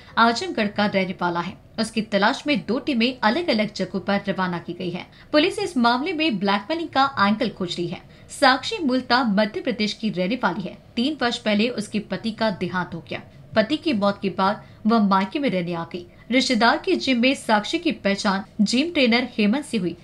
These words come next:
साक्षी भी जिम जाती थी और दोनों के बीच प्रेम संबंध बन गए। बताया जाता है कि हेमंत ने उसके सभी ईमेल और सोशल मीडिया अकाउंट का एक्सेस ले लिया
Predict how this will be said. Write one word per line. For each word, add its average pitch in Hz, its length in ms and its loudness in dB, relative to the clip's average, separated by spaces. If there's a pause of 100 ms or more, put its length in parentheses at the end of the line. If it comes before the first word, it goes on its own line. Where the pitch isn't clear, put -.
(160)
साक्षी 220 440 2
भी 277 160 -2
जिम 233 300 -2
जाती 180 300 -4
थी 240 280 -6 (180)
और 220 120 2
दोनों 226 320 -2
के 262 140 -6
बीच 202 300 -4
प्रेम 220 400 0
संबंध 185 460 -4
बन 170 180 -8
गए। - 120 -10 (240)
बताया 202 340 4
जाता 277 260 0
है 247 180 -2
कि 285 300 -2
हेमंत 208 340 -2
ने 180 140 -6 (120)
उसके 240 260 0
सभी 226 340 0
ईमेल 233 420 2
और 226 220 -2
सोशल 226 380 -2
मीडिया 220 280 2
अकाउंट 196 420 0
का 208 220 2
एक्सेस 196 400 -2
ले 170 80 0
लिया 170 160 -4